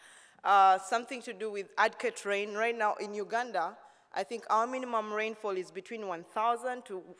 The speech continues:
two thousand millimeters. That is a lot of rain. And then we have fresh waters. We have all what it takes to actually produce food, but we are going hungry. It's very absurd. So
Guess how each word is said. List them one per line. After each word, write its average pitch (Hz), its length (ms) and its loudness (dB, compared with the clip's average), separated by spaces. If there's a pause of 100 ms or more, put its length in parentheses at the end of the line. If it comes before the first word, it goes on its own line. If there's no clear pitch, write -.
(120)
two 247 160 -8
thousand 196 500 0
millimeters. 180 680 -8
That 202 180 -2
is 170 120 -10
a 160 60 -6
lot 202 200 -6
of 151 120 -10
rain. 226 260 -2 (840)
And 196 120 -2
then 208 120 0
we 196 60 -4
have 208 180 2 (120)
fresh 247 280 2
waters. 196 580 2 (240)
We 269 100 -4
have 370 180 6 (120)
all 370 320 4
what 311 200 4
it 302 180 -8
takes - 540 0 (160)
to 220 120 -4
actually 220 600 0 (1400)
produce 208 300 -6
food, 320 220 -4 (920)
but 160 200 -8
we 160 40 -6
are 156 60 -4
going 190 220 -8
hungry. 208 380 -10 (340)
It's 151 160 -20
very 180 200 -8
absurd. 160 380 -6 (560)
So 170 300 -8